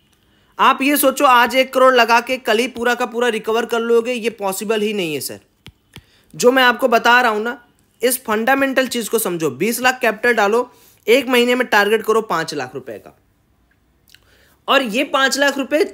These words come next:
तभी आप बना पाओगे जब आप प्रॉपर लर्न करके जाओगे। समझ रहे हो मेरी बात? अगर आप प्रॉपर लर्निंग नहीं लेके जाओगे तो फिर वही आप गलती करोगे, वही गलती आप फिर दोहराओगे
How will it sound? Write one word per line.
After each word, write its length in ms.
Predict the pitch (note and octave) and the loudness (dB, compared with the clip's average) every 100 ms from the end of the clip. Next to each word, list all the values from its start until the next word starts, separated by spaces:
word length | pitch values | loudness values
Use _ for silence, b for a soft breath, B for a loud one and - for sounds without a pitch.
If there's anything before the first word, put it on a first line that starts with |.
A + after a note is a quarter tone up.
| - | -4
तभी 280 | A#3 C#4 D4+ | -2 0 2
आप 140 | C#4 | 2
बना 260 | B3 B3+ B3 | 2 2 2
पाओगे 340 | B3+ B3+ B3 C#4+ | 0 -2 -2 0
जब 200 | C4 C4+ | 0 0
आप 140 | C4 | -2
प्रॉपर 380 | B3 A#3+ A#3 C4+ | 0 -2 0 0
लर्न 300 | B3 A#3 A#3+ A3 | 4 2 2 0
करके 300 | F#3+ F3 D#3 | -2 -2 -4
जाओगे। 400 | C#3 A#2 A#2 A#2 _ _ _ _ _ _ _ _ _ _ _ _ _ _ _ _ _ _ _ _ _ _ _ | -6 -8 -12 -18 _ _ _ _ _ _ _ _ _ _ _ _ _ _ _ _ _ _ _ _ _ _ _
समझ 220 | G3+ B3 | -2 0
रहे 80 | D4+ | 2
हो 60 | F#4 | 2
मेरी 160 | D4+ C4 | 0 0
बात? 260 | A3+ - _ _ b b _ | -2 -4 _ _ b b _
अगर 260 | G#3 C4+ D4+ | 0 2 2
आप 120 | D4+ | 2
प्रॉपर 280 | C4 B3+ D4 | 0 2 0
लर्निंग 440 | C#4 B3+ C4+ C#4+ A#3 | 2 0 0 0 0
नहीं 280 | G3 G#3+ | 0 0
लेके 300 | C#4+ C4 C4 | 2 2 2
जाओगे 480 | B3 A3+ A#3 A#3 C4 C4 - | 0 0 0 2 2 2 -6
तो 60 | A3 | -10
फिर 280 | - D4 E4 | -4 0 0
वही 280 | D4 B3+ C4+ | 2 0 0
आप 160 | B3 | -2
गलती 380 | G#3+ A#3 A3+ B3 | -2 -4 -4 -8
करोगे, 320 | A3+ A#3 A#3 | -2 -2 0
वही 260 | A3+ G3+ A3 | 0 0 -2
गलती 320 | G#3 G#3+ A3 | -4 -6 -4
आप 200 | A3 G#3 - | -6 -6 -8
फिर 140 | A#3 | -4
दोहराओगे 580 | G3+ G3+ G3+ G3+ A#3 | -4 -2 -2 0 -2